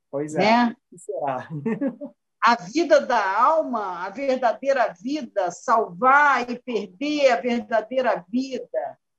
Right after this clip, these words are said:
Speaker 2: Então, vamos ver essa, é, é, isso aí. Na verdade, essa máxima tá fazendo uma comparação, né, Anderson?
Speaker 1: Sim, sim. Justamente uma comparação entre a vida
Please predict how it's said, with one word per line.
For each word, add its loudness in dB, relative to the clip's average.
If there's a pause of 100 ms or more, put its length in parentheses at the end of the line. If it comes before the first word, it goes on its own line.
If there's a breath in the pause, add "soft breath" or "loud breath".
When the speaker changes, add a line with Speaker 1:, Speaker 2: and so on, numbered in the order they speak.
(120)
Speaker 2:
Então, -10
vamos 2
ver 6
essa, 2 (220)
é, -14
é, -18 (420)
isso -2
aí. 2 (1000)
Na 2
verdade, 4
essa -4
máxima 0
tá -6
fazendo 0
uma 0
comparação, 0
né, 0
Anderson? -8 (320)
Speaker 1:
Sim, -4
sim. -6 (500)
Justamente -4
uma 2
comparação 2
entre 0
a 0
vida -2